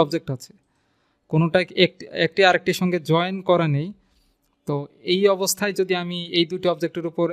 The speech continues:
এক্সট্রুড অ্যাপ্লাই করি তাহলে আমি ট্রাই, একটু ট্রাই করে দেখি কি হয়। Just এক্সট্রুড টুলটা আমি সিলেক্ট করে নিচ্ছি, then আমি, আহ, প্রথমে যে রেক্ট্যাঙ্গেল ছিল সেই রেক্ট্যাঙ্গেলটা সিলেক্ট করে নিচ্ছি।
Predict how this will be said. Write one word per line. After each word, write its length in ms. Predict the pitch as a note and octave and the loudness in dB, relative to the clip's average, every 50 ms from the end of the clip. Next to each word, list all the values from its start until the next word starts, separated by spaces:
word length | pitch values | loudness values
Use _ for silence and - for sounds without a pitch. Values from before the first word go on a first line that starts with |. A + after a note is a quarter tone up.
| - F3 F3 | -2 -2 -2
এক্সট্রুড 340 | E3+ - - - G#3 G3+ F#3 F#3 | -2 -2 0 2 4 6 6 6
অ্যাপ্লাই 220 | E3+ - F3 E3 D3+ | 4 4 2 0 0
করি 120 | E3 F3 F#3+ F#3 | -2 -4 -2 0
তাহলে 180 | F3 D#3+ D#3+ D#3+ D#3+ D#3+ | 2 2 2 0 -2 -2
আমি 100 | D#3+ D#3 - _ _ | -4 -4 -8 _ _
ট্রাই, 180 | - E3+ D#3+ D#3+ D3+ | -4 -4 -2 -2 -4
একটু 140 | - - E3 D#3+ D3 - | -4 -6 -8 -8 -6 -2
ট্রাই 160 | - F3 F3 E3+ | -2 -2 -2 -2
করে 120 | F#3 F3 D#3+ D3+ | -4 -4 -4 -4
দেখি 160 | D#3 C#3+ E3 D3 - | -4 -4 -6 -10 -10
কি 80 | D#3+ D3 B2+ | -8 -8 -8
হয়। 160 | C#3 D3 F3+ G3 _ _ _ _ _ _ _ _ _ _ _ _ _ _ - D3 C#3 | -8 -10 -14 -18 _ _ _ _ _ _ _ _ _ _ _ _ _ _ -6 -2 0
Just 180 | E3 D3 - - - E3+ | 0 0 0 -2 -4 -4
এক্সট্রুড 360 | D3+ - - - G3 F#3+ F#3 F#3 F#3+ | -4 -6 -6 -6 -4 -4 -4 -4 -4
টুলটা 220 | F#3 F3 E3+ E3+ E3+ E3 | -4 -4 -4 -4 -6 -6
আমি 80 | E3 D#3 - | -6 -6 -4
সিলেক্ট 220 | F3 E3 E3 D#3+ - | -4 -4 -4 -6 -6
করে 100 | D#3+ C#3+ D3 D3 | -8 -8 -6 -8
নিচ্ছি, 240 | C#3 - - F3+ G3 G#3+ - _ _ _ _ _ _ _ _ _ _ _ _ _ _ D#3+ C#3 | -10 -12 -14 -14 -14 -16 -16 _ _ _ _ _ _ _ _ _ _ _ _ _ _ -10 -4
then 200 | D#3+ E3 F3 F3 F3 E3+ E3+ | -2 -2 -2 0 0 0 0
আমি, 180 | E3+ E3 E3 E3 E3 E3 E3 F3 F#3 | 2 2 0 0 -2 -6 -8 -12 -14
আহ, 440 | - _ - F#3 D#3+ D3+ D3 D3 C#3+ C3+ C3 _ _ - | -20 _ -16 -10 -6 -4 -4 -4 -4 -6 -8 _ _ -2
প্রথমে 240 | F3+ E3 F3+ G3 F#3+ E3+ | 0 0 0 0 4 6
যে 40 | F#3 F3+ F3+ | 6 6 6
রেক্ট্যাঙ্গেল 380 | F3 - - F#3 F3 F3+ F#3 F3+ - - | 4 2 0 -2 -2 -2 -4 -6 -6 -4
ছিল 140 | D#3+ D3 D#3+ F3+ F3+ - | -4 -4 -4 -6 -6 -4
সেই 120 | E3+ D#3 D3 D#3+ | -2 -2 0 -2
রেক্ট্যাঙ্গেলটা 480 | D3+ - - D#3+ D#3 D#3+ D#3 D3+ D3+ - | -2 -4 -6 -8 -6 -6 -6 -6 -6 -6
সিলেক্ট 240 | - D#3+ D#3+ D#3 - - | -6 -6 -8 -8 -6 -6
করে 140 | D#3+ D#3 D#3 D#3+ | -6 -4 -4 -4
নিচ্ছি। 300 | D#3+ D3+ - - - | -6 -6 -10 -12 -14